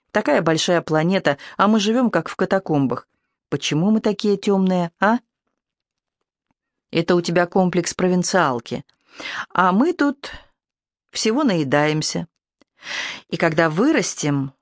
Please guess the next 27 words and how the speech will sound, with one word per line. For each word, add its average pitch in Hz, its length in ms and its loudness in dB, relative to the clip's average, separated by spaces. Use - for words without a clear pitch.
нам 190 220 2
хочется, 233 460 -2
чтобы 175 280 -2
нас 185 320 -2
в - 120 -14
покое 160 640 0
оставили. 127 680 -4
Не 196 140 0
все 220 200 0
могут 151 320 0
этими 160 260 -2
возможностями 160 760 0
и 151 40 -2
свободами 147 520 0
насладиться. 143 760 -2
Я 285 140 2
вот 330 140 -2
тоже 180 240 0
хотела 151 560 0
и 220 80 0
на 208 120 2
свежем 175 400 0
воздухе, 220 600 -2
и 160 60 -4
в - 80 -12
тишине 170 460 0
пожить. 190 540 -2